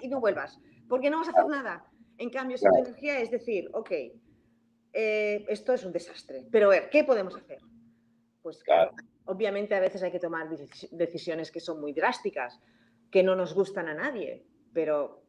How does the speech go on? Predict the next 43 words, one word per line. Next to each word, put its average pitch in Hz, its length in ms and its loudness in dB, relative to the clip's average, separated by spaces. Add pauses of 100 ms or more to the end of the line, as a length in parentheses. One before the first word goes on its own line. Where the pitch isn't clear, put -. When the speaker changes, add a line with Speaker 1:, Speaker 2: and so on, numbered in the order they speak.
Speaker 1:
poder 165 280 -4
intentar 180 520 -4
buscar 160 340 -10
la 151 100 -8
forma 175 380 -2
de 143 80 -4
subsistir 170 600 -6
y 151 40 0
de 151 100 -2
continuar 156 600 -4
y 160 60 -4
de, 151 280 0
de, 147 180 -2 (840)
de 170 100 4
trampear 170 500 4
un 185 80 0
poco 185 280 2
la, 180 160 -2
la 165 100 -6
situación 151 540 -8
crítica 160 440 -4
que, 147 240 -8
que, 139 180 -6
que 147 120 -10
pueda 139 240 0
aparecer, 139 460 -4
¿no? 170 160 -12 (800)
Speaker 2:
Claro, 92 280 4
y 117 40 -2
como 117 240 4
platicamos 127 440 8
un - 40 -10
poquito 127 200 6
antes 127 180 0
de 123 60 4
entrar 127 280 10
a 120 40 10
la, 107 100 10
a 98 100 4
la, 92 100 2
a 98 100 0
la 98 80 -10
conversación, 110 640 6